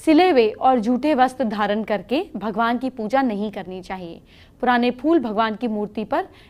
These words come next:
नहीं चढ़ाने चाहिए। दूसरी बात ये याद रखें कि बासी फूल भगवान के पास नहीं रहने दें। देखिए, भगवान पर जो फूल माला भी होती है वो हर दिन बदलते रहना चाहिए।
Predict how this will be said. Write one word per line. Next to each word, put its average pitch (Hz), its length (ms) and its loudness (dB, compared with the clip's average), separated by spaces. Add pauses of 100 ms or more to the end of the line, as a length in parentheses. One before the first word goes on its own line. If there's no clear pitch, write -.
(120)
नहीं 247 240 2
चढ़ाने 269 360 2
चाहिए। 254 320 0
दूसरी 247 320 -4
बात 247 240 0
ये 269 120 2
याद 220 340 0
रखें 254 300 -4
कि 311 160 0
बासी 220 440 0
फूल 208 320 -6 (380)
भगवान 240 320 2
के 254 100 -4
पास 254 260 0
नहीं 208 240 -4
रहने 170 260 -10
दें। - 200 -16 (1160)
देखिए, 339 220 6
भगवान 262 440 4
पर 330 160 2
जो 320 120 2
फूल 302 300 0
माला 294 240 4
भी 262 140 0
होती 240 320 0
है 294 80 2
वो 302 100 -2
हर 226 220 0
दिन 262 180 -2
बदलते 196 380 -4
रहना 180 320 -12
चाहिए। 175 440 -18